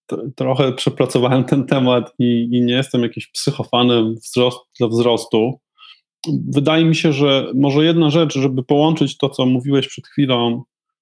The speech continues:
z tym, o co pytasz, to jest taka, że największym czynnikiem, który wydaje mi się za-, zależy, od którego zależy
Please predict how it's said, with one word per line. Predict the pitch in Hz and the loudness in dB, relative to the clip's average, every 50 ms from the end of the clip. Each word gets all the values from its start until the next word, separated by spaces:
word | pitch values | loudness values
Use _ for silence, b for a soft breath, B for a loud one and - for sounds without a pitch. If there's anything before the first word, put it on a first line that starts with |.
| _ _ _ | _ _ _
z | - - | -18 -6
tym, | - 135 131 127 123 120 143 | -2 0 2 2 2 0 -2
o | 131 | -4
co | - - 120 | -2 -4 -4
pytasz, | - - 175 175 175 120 104 104 104 107 101 - - - _ _ _ _ _ _ _ - | -2 0 -2 0 2 2 2 2 2 0 -2 -6 -10 -20 _ _ _ _ _ _ _ -2
to | - 131 | 0 0
jest | 123 123 - - | 0 0 0 0
taka, | 139 143 143 - 156 147 | 0 0 2 2 0 0
że | 135 131 131 131 127 123 123 123 123 120 | 2 0 0 2 2 2 0 0 -2 -2
największym | 127 131 135 123 151 170 175 175 190 170 | 0 0 2 2 2 0 0 2 0 0
czynnikiem, | 156 - 151 147 156 165 170 175 156 156 | 2 2 2 2 2 2 2 2 0 0
który | - - 151 139 143 | 0 -2 -2 -2 0
wydaje | 123 - 135 151 165 170 | 0 0 0 2 2 2
mi | 165 160 | 2 0
się | - - 135 | -2 -2 -2
za-, | 139 135 - - | -4 -4 -4 -6
zależy, | 127 - 135 131 127 131 123 123 135 143 143 151 156 156 _ _ _ _ _ - | -6 -2 -2 0 0 0 0 0 0 0 0 0 -2 -4 _ _ _ _ _ -6
od | 127 120 - | -6 -6 -2
którego | - 139 135 131 135 135 | 0 0 2 2 2 2
zależy | 135 131 120 127 131 131 - 131 131 135 143 | 2 2 2 2 0 0 0 0 0 0 -2